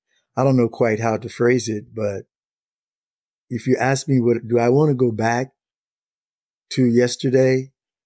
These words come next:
No, I don't. Because what I have learned to do, those things that were transformative in my life, that sense of kinship,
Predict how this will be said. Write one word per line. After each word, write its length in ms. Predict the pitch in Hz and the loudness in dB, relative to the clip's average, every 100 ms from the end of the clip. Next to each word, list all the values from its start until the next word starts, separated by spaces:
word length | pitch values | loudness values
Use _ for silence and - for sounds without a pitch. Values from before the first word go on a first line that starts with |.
| - | -8
No, 480 | 107 107 92 95 _ _ _ _ _ _ _ _ _ - | -6 -4 -8 -14 _ _ _ _ _ _ _ _ _ -14
I 120 | 104 | -8
don't. 360 | 107 139 107 - _ _ _ _ _ _ _ _ _ | -4 -4 -4 -12 _ _ _ _ _ _ _ _ _
Because 460 | 120 117 135 120 107 | -8 -2 -2 -2 -2
what 200 | 123 123 | 0 2
I 180 | 120 123 | 2 0
have 280 | 117 110 - | -2 -4 -8
learned 520 | 117 117 135 151 156 131 | -6 0 2 2 0 -4
to 60 | |
do, 500 | 107 117 104 98 107 - _ _ _ _ _ _ _ _ _ _ _ - | -4 -2 -2 -6 -14 -20 _ _ _ _ _ _ _ _ _ _ _ -12
those 440 | 107 131 147 139 | 0 2 2 0
things 340 | 139 139 135 117 | 0 2 2 2
that 220 | 123 113 | 0 0
were 120 | 113 | -4
transformative 840 | - 120 110 - 131 135 131 120 | -4 -2 -2 -4 0 2 2 0
in 120 | 120 113 | 0 0
my 160 | 110 | 0
life, 380 | 107 104 101 123 - _ _ _ _ _ _ _ _ | -2 -4 -6 -10 -14 _ _ _ _ _ _ _ _
that 120 | 117 | -4
sense 320 | 107 139 127 117 | -2 0 -2 -2
of 100 | - | -6
kinship, 640 | 127 120 117 113 110 120 | -2 0 -2 -4 -4 -8